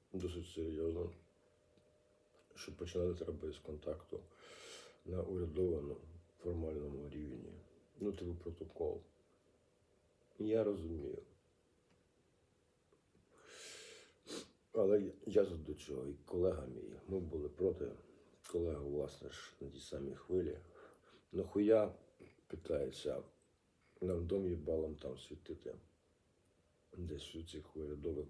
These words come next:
будівлях? Є ж для цього обучені спеціально дипломати, але ні,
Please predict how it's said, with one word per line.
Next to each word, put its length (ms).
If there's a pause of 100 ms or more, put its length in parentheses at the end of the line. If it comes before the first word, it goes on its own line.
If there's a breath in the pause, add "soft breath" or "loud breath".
будівлях? 500 (2500 soft breath)
Є 200
ж 80
для 120
цього 360
обучені 540
спеціально 520
дипломати, 640
але 240
ні, 260